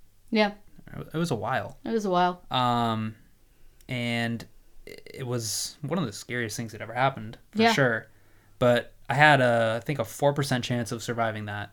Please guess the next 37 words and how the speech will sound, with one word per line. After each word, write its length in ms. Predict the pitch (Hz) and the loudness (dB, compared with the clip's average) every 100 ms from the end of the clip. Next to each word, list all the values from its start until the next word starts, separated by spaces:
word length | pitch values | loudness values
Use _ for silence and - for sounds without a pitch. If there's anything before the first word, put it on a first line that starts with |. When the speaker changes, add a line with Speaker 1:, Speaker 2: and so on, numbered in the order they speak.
| - | 0
Speaker 1:
Yeah, 220 | 233 208 208 | 0 0 0
and 120 | 226 | 2
I, 280 | - 240 - | 4 4 6
I 140 | 220 | 6
remember 380 | 220 220 220 226 | 6 4 2 4
that. 200 | 196 165 | 4 6
I 40 | 202 | 4
remember 680 | 202 202 202 202 202 202 - _ - - | 2 2 4 4 4 0 -8 _ -12 2
I 360 | 202 190 185 185 | 6 6 4 0
was 120 | 196 - | -6 -8
so 640 | - - 202 214 220 220 - | -2 4 6 6 4 2 4
obviously 720 | 190 190 190 196 190 190 - | 6 4 0 0 0 2 0
upset 380 | 180 196 190 | 0 4 4
and 80 | 185 | 2
distraught, 480 | 175 - 185 185 175 | -6 -2 2 4 4
and 280 | 170 175 170 - - - - | 0 -2 -4 -10 -20 -20 -10
you 220 | 202 208 | -2 0
were, 480 | 208 208 202 202 196 185 | 4 6 6 6 4 4
um, 500 | 185 180 185 180 - | 6 4 2 -2 0
at 220 | 190 196 | 0 2
the 320 | 180 180 175 175 | 2 4 4 0
San 200 | 190 185 | 0 0
Diego 240 | 185 190 | 0 2
hospital, 640 | 190 185 - 180 175 175 - | 2 0 0 0 0 -2 -2
and, 340 | 175 175 175 - | -2 0 -2 -4
you 100 | 196 | -2
know, 60 | 175 | 0
Speaker 2:
Mm-hmm. 80 | 180 | 2
Speaker 1:
Mom 160 | 185 | 2
and 60 | 190 | 4
Dad 240 | 180 180 | 2 2
were 80 | 175 | 0
sleeping 340 | - 175 170 170 | -4 -4 -2 -2
in 120 | 170 | -2
the 60 | |
chairs, 520 | 165 254 233 208 185 175 | 0 2 2 2 0 0
and, 300 | 175 175 | -2 -2